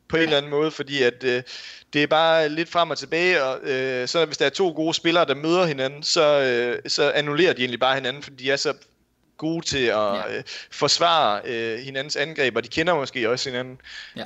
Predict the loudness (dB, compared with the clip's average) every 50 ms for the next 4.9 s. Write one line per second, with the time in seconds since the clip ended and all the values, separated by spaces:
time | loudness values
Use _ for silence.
0 | -14 _ _ -6 -4 -2 0 0 0 2 2 0 0 -2 -6 -6 -8 -6 -2 0
1 | 0 0 0 0 -2 -2 2 2 2 2 2 0 -2 0 2 2 2 2 2 0
2 | 0 0 0 0 2 2 2 4 2 4 4 4 4 4 4 2 0 -2 -4 -6
3 | -6 -6 -4 -2 0 0 0 0 0 0 -2 -2 -4 -4 -2 -2 0 2 2 2
4 | 2 2 2 2 2 0 0 -2 -6 -4 -2 0 2 2 0 -2 -4 -8